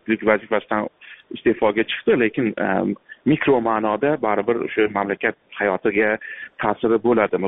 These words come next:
Bu, bular albatta kelajak ko'rsatadi. Endi shubhachilarni ko'pini yondashuvi shuki, endi masalan Nazarboyev ketdi, lekin o'ziga yaqin odamini qo'yadi, e, qizini o'sha Darig'a Nazarboyevani,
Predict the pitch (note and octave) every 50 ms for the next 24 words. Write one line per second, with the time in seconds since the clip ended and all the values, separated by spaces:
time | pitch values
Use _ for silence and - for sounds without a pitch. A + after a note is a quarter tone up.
0 | F#2+ A#2+ C#3 D3 - - C3 D3+ D#3 C#3 A#2 A2+ A#2+ G#2+ - - C3+ - - A#2+
1 | G#2+ G#2+ A#2+ B2 - - - A#2 - - - - - E2 D#2 - - - - -
2 | - - - - - - B2 C3 C#3 C3+ - - - - C#3+ C3+ - C#3 C3+ C3
3 | C3+ C3+ B2+ - D3+ C3+ - C#3 C#3 C3+ C3+ B2 B2+ C3+ C3+ C3 C3+ B2+ - -
4 | C3+ D3+ F#3+ F#3+ - - - - D#3 F#3+ - - _ - A2+ A#2+ A#2 A2 A#2 A#2+
5 | - G2+ G2+ - A2 A2+ A#2 A2+ A2 A2 G#2 G#2+ G2 G2+ G#2+ G#2 G#2 A2+ - _
6 | - A2 G2+ - - F3+ - A#2 G#2+ - C#3+ C3+ - - - - - - - A#2
7 | A#2+ A2 A2+ A2+ A#2+ A2+ G#2+ G#2+ - B2 A2+ G#2 G#2+ G#2+ G#2 G2+ G#2+ G#2+ G#2 -
8 | A#2 A2+ A2 G2+ F#2 F#2+ F#2+ F#2 F#2 G2+ - - - - - F#2+ F#2+ F#2 F2+ F2+
9 | - - A#2+ G#2+ A2+ A2+ A2+ A2 G#2+ - - - - - - - _ - - A2
10 | G#2 G#2 - - A2 G#2+ G#2+ G#2 G#2+ G#2+ - - - A2+ A2 A#2 G#2 A2+ G#2 G2+
11 | G#2+ G#2+ G#2 G#2 G#2 G#2 G#2+ A2